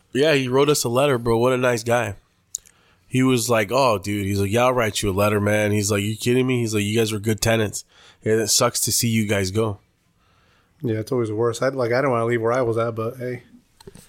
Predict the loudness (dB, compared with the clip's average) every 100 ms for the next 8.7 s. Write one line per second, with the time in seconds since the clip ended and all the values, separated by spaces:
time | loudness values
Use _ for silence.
0 | _ -20 -12 -2 2 2 4 4 4 2
1 | 0 0 2 2 2 2 4 2 0 0
2 | 2 0 0 0 0 -2 0 0 0 0
3 | 0 -2 -6 _ _ _ _ _ _ -4
4 | 0 0 0 -2 -2 0 2 2 2 0
5 | 0 0 0 0 2 2 2 2 2 2
6 | 2 2 2 0 0 -2 0 2 2 2
7 | 0 0 0 0 2 2 2 2 2 0
8 | 0 2 0 2 2 0 -4